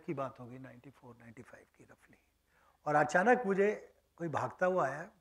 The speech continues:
मैसेज लेके कि "मन जी मिलने आए हैं तुमसे।"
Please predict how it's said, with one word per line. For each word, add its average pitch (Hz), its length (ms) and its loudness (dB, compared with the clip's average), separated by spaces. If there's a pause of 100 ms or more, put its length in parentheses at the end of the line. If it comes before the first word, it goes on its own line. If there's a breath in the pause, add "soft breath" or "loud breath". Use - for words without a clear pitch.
(560)
मैसेज 143 280 -8
लेके 147 260 -4
कि 151 180 -8
"मन 127 240 -6
जी 147 140 -6
मिलने 120 280 -6
आए 107 60 -18
हैं 101 180 -20
तुमसे।" - 300 -20